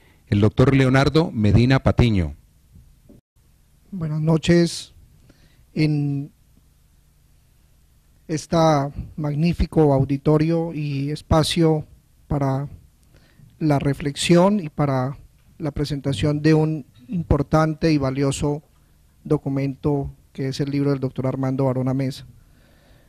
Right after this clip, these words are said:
Speaker 2: Buenas noches al señor gobernador, a la mesa principal, al señor contralor municipal que se encuentra aquí, el doctor Gilberto Hernán Zapata,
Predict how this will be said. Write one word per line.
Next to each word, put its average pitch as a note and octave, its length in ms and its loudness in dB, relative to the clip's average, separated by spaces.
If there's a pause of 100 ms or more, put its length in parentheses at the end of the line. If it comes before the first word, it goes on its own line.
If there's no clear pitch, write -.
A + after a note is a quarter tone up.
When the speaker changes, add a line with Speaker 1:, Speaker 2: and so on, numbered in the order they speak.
(160)
Speaker 2:
Buenas C#3+ 520 -6 (580)
noches C#3+ 380 0
al B2+ 100 -4
señor C3+ 240 -6
gobernador, C#3+ 720 -2 (1120)
a D#3+ 80 -4
la C#3 100 2
mesa C#3 540 0 (240)
principal, D3 640 0
al D3 120 -4
señor C3+ 260 -2
contralor C3+ 440 0
municipal C#3+ 600 -2
que D3 120 -6
se C3+ 100 -6
encuentra C3+ 340 -6
aquí, D#3 240 -4
el C#3+ 100 -4
doctor C#3 300 -6
Gilberto C#3 360 -4
Hernán C3+ 220 -4
Zapata, D#3 520 -2